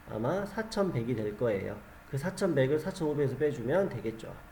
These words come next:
자, 다시. 그래서 처음에 파 한 단 값인 사천오백 원에서 당근 한 개와 배추 한 포기 값을 괄호로 묶어요.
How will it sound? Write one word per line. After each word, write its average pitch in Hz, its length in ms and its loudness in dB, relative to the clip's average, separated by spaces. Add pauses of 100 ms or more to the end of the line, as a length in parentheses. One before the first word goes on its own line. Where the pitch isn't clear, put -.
(280)
자, 107 200 -4 (360)
다시. 120 480 -4 (1120)
그래서 143 640 2 (1400)
처음에 196 400 6
파 214 120 2
한 208 160 4
단 220 160 6
값인 180 260 4
사천오백 165 540 4
원에서 123 540 4
당근 147 320 4
한 180 180 2
개와 185 500 4
배추 175 260 -2
한 180 160 2
포기 170 280 0
값을 139 260 0
괄호로 135 420 4
묶어요. 113 580 2